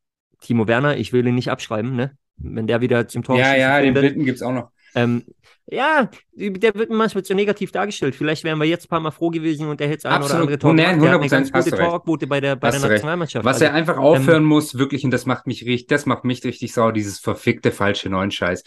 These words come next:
Speaker 2: Weil es funktioniert einfach nicht. Es
Speaker 1: Ja.
Speaker 2: funktioniert nicht. Wir
Speaker 1: Also,
Speaker 2: können's
Speaker 1: halt
Speaker 2: nicht. Wir denken immer, wir sind Spanien. Aber nicht mal bei denen funktioniert's.
Speaker 1: Schau mal, was, was wir haben, meiner Meinung nach.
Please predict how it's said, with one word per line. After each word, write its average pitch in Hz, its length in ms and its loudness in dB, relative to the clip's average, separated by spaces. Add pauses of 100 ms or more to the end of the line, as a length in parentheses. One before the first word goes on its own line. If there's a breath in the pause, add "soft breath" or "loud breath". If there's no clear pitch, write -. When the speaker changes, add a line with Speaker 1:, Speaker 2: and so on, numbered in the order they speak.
(320 loud breath)
Speaker 2:
Weil 113 160 0
es 110 80 -2
funktioniert 104 500 0
einfach 92 240 -6
nicht. 80 320 -10 (220)
Es - 160 -2
Speaker 1:
Ja. 107 60 -4
Speaker 2:
funktioniert 113 760 4
nicht. - 320 -6
Wir 139 200 2
Speaker 1:
Also, 139 40 -4
Speaker 2:
können's 156 360 0
Speaker 1:
halt 160 100 0
Speaker 2:
nicht. - 80 -18 (160 loud breath)
Wir 143 240 2
denken 151 380 2
immer, 151 280 6
wir 131 120 4
sind 113 180 -2
Spanien. 104 800 -2 (240 loud breath)
Aber - 180 0
nicht 160 200 2
mal 143 120 2
bei 117 100 2
denen 135 220 0
funktioniert's. 95 800 -8 (100)
Speaker 1:
Schau 139 200 -2
mal, 135 180 -2
was, 127 220 -6
was 120 280 -8
wir 131 180 2
haben, 113 240 -2
meiner 107 220 -2
Meinung 101 300 -6
nach. 92 220 -12